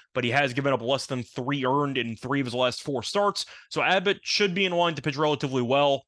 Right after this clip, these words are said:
To go through Cobb's numbers, though, recently, once again, I did mention he was an all-star, so he was obviously pitching relatively well. Uh, but to go through his numbers, he has given up one total run in his last three outings. That's including the All-Star game, so I guess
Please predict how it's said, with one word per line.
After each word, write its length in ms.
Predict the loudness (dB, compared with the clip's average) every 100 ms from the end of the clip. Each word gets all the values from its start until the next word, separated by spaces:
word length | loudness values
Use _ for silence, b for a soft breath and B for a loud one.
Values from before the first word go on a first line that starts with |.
| _
To 100 | -6
go 140 | 0 0
through 220 | 0 -6
Cobb's 380 | 0 2 2 0
numbers, 360 | -4 -2 -2
though, 200 | 2 2
recently, 720 | 2 0 -2 -4 0 0 0 B B B
once 280 | 0 2 2
again, 160 | 0
I 40 | 2
did 140 | 0
mention 360 | 0 -2 -2 -6
he 160 | -2
was 200 | 0 0
an 80 | 2
all-star, 520 | 2 2 2 0 0
so 160 | -2 -2
he 60 | 0
was 300 | 2 0 2
obviously 580 | 0 0 -2 -4 -6 -4
pitching 360 | -6 -6 -4
relatively 540 | 0 0 0 -2 -2 0
well. 340 | 2 0 -2 B B B
Uh, 200 | 0 2
but 100 | 0
to 80 |
go 140 | 2 2
through 140 | 2
his 120 | 0
numbers, 560 | 2 2 4 4 2 0
he 220 | 0 0
has 280 | 2 0 2
given 220 | 0 0
up 100 | -2
one 460 | 0 2 2 0 -6 b b -6
total 340 | 0 4 4
run 420 | 6 4 4 2
in 280 | -2 -2 -2
his 100 | -2
last 540 | 0 2 2 0 -6 -10 B B
three 320 | -6 0 2 4
outings. 360 | 2 2 -2
That's 100 | -4
including 340 | -4 0 2 4
the 80 |
All-Star 360 | 4 2 0 0
game, 180 | 0 -2
so 100 | -2
I 60 |
guess 380 | 0 -2 -4 -12